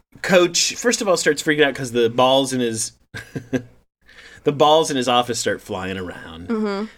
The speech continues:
Speaker 1: Then he goes to take a shower, right? In the, uh,
Speaker 2: He leaves the kid and, like, goes to take
Speaker 1: Right,
Speaker 2: a
Speaker 1: he goes
Speaker 2: hot
Speaker 1: to take
Speaker 2: shower.
Speaker 1: a hot shower, hot steamy shower.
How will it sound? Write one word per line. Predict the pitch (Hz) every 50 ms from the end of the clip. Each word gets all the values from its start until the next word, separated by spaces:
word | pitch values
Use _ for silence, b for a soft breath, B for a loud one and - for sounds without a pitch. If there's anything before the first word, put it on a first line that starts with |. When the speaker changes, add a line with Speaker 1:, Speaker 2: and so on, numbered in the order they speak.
| b
Speaker 1:
Then | - 165 190 214
he | 226 208
goes | 202 190 185 175 -
to | -
take | 135 156 175 139
a | 117
shower, | - - - 165 151 151 151 135 - 95 87 90
right? | 92 92 92 98 101 107 117 120 - - - -
In | 117 113 110 110 110
the, | 107 101 98 95 95
uh, | 92 90 90 85 87 87 - - _ _ -
Speaker 2:
He | - 277 247
leaves | 247 269 311 277 -
the | 240 220
kid | - - 254 226 214 202 196
and, | 196 190
like, | 185 180
goes | 185 208 202 196
to | - 196
take | - 208 - -
Speaker 1:
Right, | 117 123 123 -
Speaker 2:
a | -
Speaker 1:
he | -
goes | 127 139 139
Speaker 2:
hot | 240 -
Speaker 1:
to | - 233
take | -
Speaker 2:
shower. | 247 226 233 226 214
Speaker 1:
a | 202 190
hot | 196 202
shower, | 208 - 196 180 180 170 156
hot | 147 175 180 - -
steamy | - - 170 170 165 160 156
shower. | 147 - 160 151 151 151 151 143 123 107 98 98 107 -